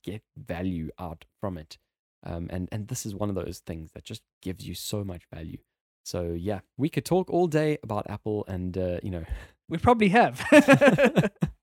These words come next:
Speaker 1: <laughs> We probably have, and it's probably then the right time to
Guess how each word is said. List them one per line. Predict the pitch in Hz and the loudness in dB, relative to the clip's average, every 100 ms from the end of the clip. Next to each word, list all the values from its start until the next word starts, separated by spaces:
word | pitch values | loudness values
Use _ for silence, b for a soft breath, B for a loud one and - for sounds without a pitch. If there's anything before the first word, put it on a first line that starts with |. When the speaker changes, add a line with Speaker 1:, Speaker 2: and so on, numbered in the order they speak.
| - | -10
Speaker 1:
<laughs> | - 262 254 208 | -8 -8 -8 -6
We | 214 | -4
probably | 214 214 233 156 127 | 2 2 2 2 4
have, | 135 104 | 4 4
and | 107 | 2
it's | 113 | -2
probably | - 151 156 139 135 | 0 0 0 -2 0
then | 117 113 113 | 2 2 4
the | 107 | 2
right | 101 98 | 2 -2
time | - 104 95 92 - | -4 -4 -4 -6 -6
to | - 95 | -6 -6